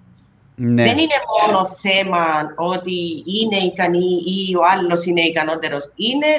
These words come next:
Speaker 2: το, το τι εικόνα παρουσιάζεις ε, σαν Κυπριακή Δημοκρατία προς τα έξω. Υπάρχει και αυτή η προοπτική που πρέπει να βλέπουν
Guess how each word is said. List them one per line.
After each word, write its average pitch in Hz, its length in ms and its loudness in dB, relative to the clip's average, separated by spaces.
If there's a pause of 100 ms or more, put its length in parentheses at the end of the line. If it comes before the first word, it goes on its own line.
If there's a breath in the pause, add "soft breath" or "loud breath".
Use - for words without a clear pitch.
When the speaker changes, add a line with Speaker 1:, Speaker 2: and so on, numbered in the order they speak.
(160)
Speaker 2:
το, - 280 -4
το 180 180 -4
τι 220 100 -10
εικόνα 247 680 0
παρουσιάζεις 180 1000 0 (440 soft breath)
ε, 147 180 0 (340)
σαν 202 360 0
Κυπριακή 202 520 0
Δημοκρατία 208 680 2
προς 269 240 -2
τα 214 100 4 (200)
έξω. 233 220 -4
Υπάρχει 196 460 0
και 254 120 -4
αυτή - 360 -4
η 175 440 -4
προοπτική 147 500 -10
που 226 180 -16
πρέπει 208 240 -4
να 214 140 -2
βλέπουν 185 400 -6